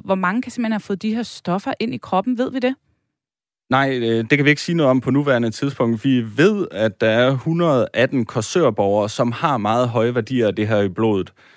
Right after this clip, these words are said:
Speaker 2: Øh, men man kan sige, der er jo en masse undersøgelser i gang. Myndighederne er i gang med at screene mange af de her brandøvelsespladser. Er der forurening? Fødevarestyrelsen undersøger kød fra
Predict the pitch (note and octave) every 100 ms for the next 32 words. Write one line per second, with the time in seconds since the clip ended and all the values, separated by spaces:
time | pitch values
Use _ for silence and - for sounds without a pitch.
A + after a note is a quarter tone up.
0 | _ _ _ _ - A#2 A2+ A2+ F2+ -
1 | _ _ - C3 B2+ C3+ C3+ C#3+ - E3
2 | D3+ C#3+ C#3+ D3+ F3+ - B2 C#3+ E3 D#3+
3 | D3+ B2+ A2+ A#2+ A2 C3+ C#3+ C3+ E3 D3+
4 | B2+ B2 A2+ G#2+ C3 B2+ A#2 A2 G2 F2+
5 | G2 - - - A#2 B2 D#3+ D#3+ A2 A#2+
6 | C3+ A#2 B2+ B2 G#2+ A#2+ C#3+ A#2+ G#2+ -
7 | A2+ A2+ G#2 G#2+ B2 C3+ B2 A2+ A2+ C3+
8 | B2 G#2 G#2 - _ _ _ _ - C#3
9 | C#3+ A#2+ G#2+ - A#2 B2+ B2 A2+ G2+ A#2
10 | B2+ C#3 - B2 A#2 G#2+ G2 F2+ F2 -
11 | A#2+ D3 D3 - G2+ F#2